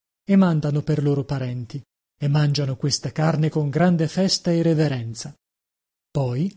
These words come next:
ricolgono l'ossa e ripongonle in sopidiani o in casse molto bene.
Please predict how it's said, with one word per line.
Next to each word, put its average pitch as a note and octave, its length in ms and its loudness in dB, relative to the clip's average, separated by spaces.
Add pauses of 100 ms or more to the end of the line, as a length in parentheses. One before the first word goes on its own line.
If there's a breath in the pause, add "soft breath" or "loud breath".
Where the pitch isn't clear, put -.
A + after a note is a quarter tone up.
ricolgono D3 720 0
l'ossa A#2+ 600 -2
e D#3+ 120 -2
ripongonle E3+ 760 4
in D#3 200 0
sopidiani C#3+ 800 -2
o C#3+ 100 0
in C#3 200 -4
casse C#3+ 640 -4
molto D3 460 -4
bene. A#2 400 -8